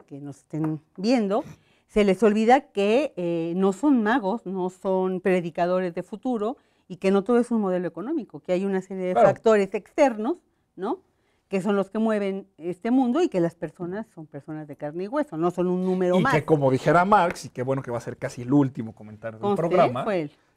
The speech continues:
Speaker 2: eh, la economía es eminentemente un fenómeno político.
Speaker 1: Claro.
Speaker 2: Entonces, la de, eh, cualquier derivación econométrica, por más sofisticada que sea y que se presente en papel sobre las cu-, eh, se presente en papel, eh, balances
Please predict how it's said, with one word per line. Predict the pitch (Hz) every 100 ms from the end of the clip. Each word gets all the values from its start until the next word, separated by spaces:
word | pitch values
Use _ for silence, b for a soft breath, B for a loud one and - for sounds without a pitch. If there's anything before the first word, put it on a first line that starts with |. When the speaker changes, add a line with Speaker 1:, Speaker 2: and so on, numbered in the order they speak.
| _
Speaker 2:
eh, | 127 120 -
la | 139
economía | 139 151 147 156 165 151
es | 139 143 139
eminentemente | 131 127 131 135 131 117 127
un | 120
fenómeno | 110 110 107
político. | 120 131 127 107 156
Speaker 1:
Claro. | 147
Speaker 2:
Entonces, | 127 110 113 104 - 117
la | 113
de, | 110 110 -
eh, | 113 - 120
cualquier | 131 120 117 135 139 139 135
derivación | 135 123 113 - 131 131 127 120
econométrica, | - 110 113 123 117 117 110
por | 104 113
más | 123
sofisticada | 123 113 - - 117
que | - 110
sea | 117 110
y |
que | 110
se | 113
presente | - 107 127 123 120
en |
papel | 117 107 123 113
sobre | - 110 107
las | 110 -
cu-, | _
eh, | 117 B B B
se | -
presente | 131 135 151 151
en | 151
papel, | 135 151 143 - b b _
eh, | 120 117 139
balances | 123 143 151 151 - 139 120 - -